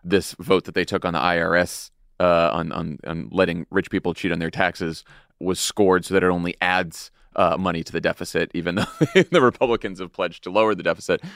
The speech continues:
So, like, I think that having the debate in the country sort of revolve around these economic issues and this sort of role of government issues is probably going to redound to the benefit of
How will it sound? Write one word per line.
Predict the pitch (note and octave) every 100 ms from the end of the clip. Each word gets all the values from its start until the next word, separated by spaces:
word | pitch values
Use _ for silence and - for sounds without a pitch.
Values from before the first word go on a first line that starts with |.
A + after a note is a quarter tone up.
| -
So, | - E3+
like, | D3+ B2 - -
I | B2 B2+
think | C#3+ - C3 -
that | A2+ G2 _ _ -
having | - C3 D3 C3+
the | A2
debate | G2 E2 G#2+ G2+ G2 - -
in | F#2
the | F2
country | - F#2+ E2 F#2 E2+ E2 D2+ _ _ _
sort | - A2 G2
of | F2+ D#2 -
revolve | F#2+ E2+ F#2 F#2 F2+ -
around | F2 F#2 F2+ F2 F2
these | F2 E2
economic | - F2 F2+ E2+ E2
issues | - - F#2 F2+
and | E2+ E2
this | D#2+
sort | F#2+
of | E2+ F2
role | F2+ F2
of | F2
government | F2+ F2 E2+ -
issues | E2 - A#2+ A#2+
is | G2
probably | - F#2+ E2+ E2+
going | E2 E2+ E2 F2+
to | E2+
redound | E2+ D#2+ E2
to |
the | D#2+
benefit | D2+ F2 - D2+
of | E2 D2+ D#2